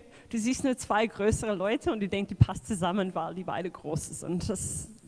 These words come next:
zwischen Moritz und ich wird nie etwas sein. Wenn wir uns hei-, und wenn wir heiraten, würde ich ihn töten.“ Oh,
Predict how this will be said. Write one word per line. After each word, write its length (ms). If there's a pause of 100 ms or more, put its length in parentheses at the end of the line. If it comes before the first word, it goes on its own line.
zwischen 400
Moritz 360
und 140
ich 220
wird 260 (260)
nie 440
etwas 560
sein. 280 (600)
Wenn 240
wir 160
uns 240
hei-, 260
und 220
wenn 160
wir 160
heiraten, 500
würde 120
ich 120
ihn 140
töten.“ 720 (840)
Oh, 80